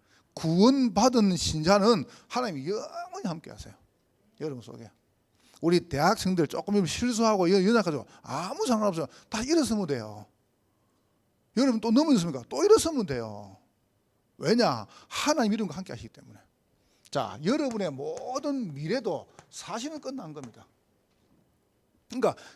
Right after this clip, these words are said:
갈보리산, 감람산, 마가다락방에서 여러분의 모든 인생을 끝낸 거예요. 이게 복음이란 단어를.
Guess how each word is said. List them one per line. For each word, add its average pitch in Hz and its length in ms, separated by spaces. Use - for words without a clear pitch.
갈보리산, 233 1080
감람산, 160 440
마가다락방에서 151 1000
여러분의 214 420
모든 156 600
인생을 196 220
끝낸 131 300
거예요. 110 160
이게 214 160
복음이란 151 540
단어를. - 220